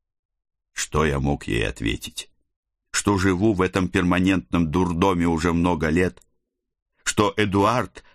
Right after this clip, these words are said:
по сути своей, милейший парень, зазря и мухи не обидит, но клинит его часто, непредсказуемо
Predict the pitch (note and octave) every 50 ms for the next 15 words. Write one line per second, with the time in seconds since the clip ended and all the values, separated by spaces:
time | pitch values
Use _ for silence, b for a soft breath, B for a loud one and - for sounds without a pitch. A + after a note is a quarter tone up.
0 | b b - F2+ F2 - A2+ G#2 - G2 F#2+ - F#2 F#2 F#2 F#2+ F#2 F2+ F#2 G#2
1 | A2 A2+ A#2+ A#2 G#2 F#2 - - F#2 E2 D2+ - - F2 F#2 F#2 F2 E2+ E2 D#2+
2 | b b b b b - F2+ F#2 F2+ F2 F2 F2+ G2 G2 F#2+ F2+ F2 F2 G2+ C#3
3 | E3 D3+ - - G2+ F2+ E2+ E2 D#2+ D#2+ D2 D#2 E2+ D#2 C#2+ D#2 D2 - G2 F#2
4 | E2+ E2 - - A#2+ C3 E3+ E3+ A#2+ F#2+ F2 - - D#2 G2 G#2+ G#2+ A2 A2+ -
5 | - A2 G2 F2 - - - F2 F2+ F#2+ F#2 - G2+ F#2+ F#2 - - G#2 G#2+ G2+
6 | F#2+ A#2 B2 A2+ G2 F2 F2+ F2 D#2